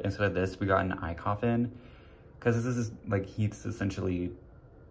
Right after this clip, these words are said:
core doll, but he does not get an eye coffin, which is sad, because everyone else has gotten a personalized one. And then we have a little lava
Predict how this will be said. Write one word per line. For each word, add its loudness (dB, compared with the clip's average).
core 2
doll, 0
but 0
he -4
does 2
not 2
get 0
an 0
eye 0
coffin, -2
which -2
is -4
sad, -6
because -2
everyone 4
else 2
has -8
gotten 0
a 0
personalized -2
one. -2
And 4
then 2
we 2
have 4
a 2
little 2
lava 0